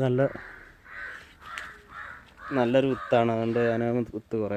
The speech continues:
ഉണ്ടാക്കിയിട്ടുണ്ട്. ഒരുപാട് ആൾക്കാർക്ക് കൊടുത്തിട്ടുമുണ്ട് ട്ടോ ആ വിത്ത്. ഇനിയിപ്പോ നമ്മളെ അടുത്ത് ആ വിത്ത് ഇല്ലെങ്കിൽ നമുക്ക് അവിടെ നിന്ന് ചോദിച്ചിട്ടുണ്ടെങ്കിൽ നമുക്ക് കിട്ടുമല്ലോ. അപ്പൊ നമ്മള് ആദ്യം ചെയ്യേണ്ടത് നമ്മൾ ഈ പച്ചക്കറി ഇതൊക്കെ ഉണ്ടാക്കുമ്പോ നമ്മൾ അതിൻ്റെ വിത്ത് ശേഖരിച്ചിട്ട് നമ്മളെ അടുത്തുള്ളവർക്കൊക്കെ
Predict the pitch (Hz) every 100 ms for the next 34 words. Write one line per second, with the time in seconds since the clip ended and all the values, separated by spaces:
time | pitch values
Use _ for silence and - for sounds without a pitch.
0 | 101 98 95 - 98 95 92 - - -
1 | - 123 107 104 107 110 107 104 104 -
2 | 107 104 92 - 104 113 98 90 90 95
3 | - - 107 - - - - - - -
4 | - _ - 113 107 110 110 120 113 123
5 | 123 120 - 123 120 123 123 120 120 127
6 | 123 120 117 120 123 113 117 117 117 107
7 | 107 104 - 95 90 - - - - -
8 | - - - - 135 135 139 151 151 -
9 | - - - 131 131 135 143 123 107 107
10 | 110 110 107 107 107 104 110 110 110 107
11 | 104 101 95 95 - 101 110 - - -
12 | - - - - - 123 131 127 123 127
13 | - - 117 107 98 98 - 98 98 98
14 | 98 - - 98 92 87 131 190